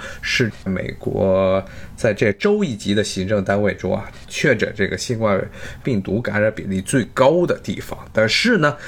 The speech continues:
如果我把统计的数据呢，扩展到了这些各个印第安部落，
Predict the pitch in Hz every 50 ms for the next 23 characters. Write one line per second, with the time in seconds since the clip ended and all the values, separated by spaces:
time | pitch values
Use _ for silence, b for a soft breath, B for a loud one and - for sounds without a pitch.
0 | B B B B - 107 107 110 117 113 - 98 - - - 92 92 95 - B
1 | B B - - - - 95 90 87 - 143 151 147 - - 196 165 135 - 180
2 | 143 110 95 - - - - 139 104 - - - 107 107 101 101 95 92 - B
3 | B B B B B - 127 107 - - - 127 123 120 120 120 123 120 117 -
4 | 160 127 110 110 135 151 135 117 127 117 131 165 180 180 - 220 160 160 214 302
5 | 320 - -